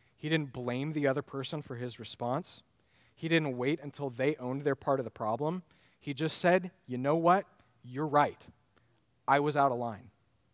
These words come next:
That wasn't right for me to do." Hey, thanks for pointing that out to me. And you gotta be careful when you say something like that, because if you mix a little bit of sarcasm in there, that can go real bad real quick.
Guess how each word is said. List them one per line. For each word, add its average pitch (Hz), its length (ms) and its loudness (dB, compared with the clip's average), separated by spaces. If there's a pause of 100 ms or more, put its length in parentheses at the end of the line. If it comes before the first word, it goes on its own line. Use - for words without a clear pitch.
(640)
That 143 260 2
wasn't 131 420 0
right 120 240 -2
for - 120 -12
me 113 120 -6
to 104 80 -10
do." 98 200 -12 (2250)
Hey, 147 200 0 (380)
thanks - 460 0
for 220 160 0
pointing 190 320 0
that 147 160 6
out 156 160 4
to 135 100 -10
me. 95 200 -12 (320)
And 208 100 4
you 240 60 10
gotta 311 100 8
be 277 80 2
careful 269 300 6
when 208 100 6
you 175 80 0
say 202 160 6
something 196 260 2
like 135 180 2
that, 131 180 4
because 156 320 0
if 175 180 -6
you 185 120 -2 (300)
mix 214 360 2
a 220 40 6
little 277 300 6
bit 240 120 6
of 220 60 4
sarcasm 214 480 6
in 175 60 4
there, 170 140 4
that 160 160 6
can 175 100 -2
go 160 140 8
real 208 320 4
bad 180 240 6
real 170 180 6
quick. - 340 -2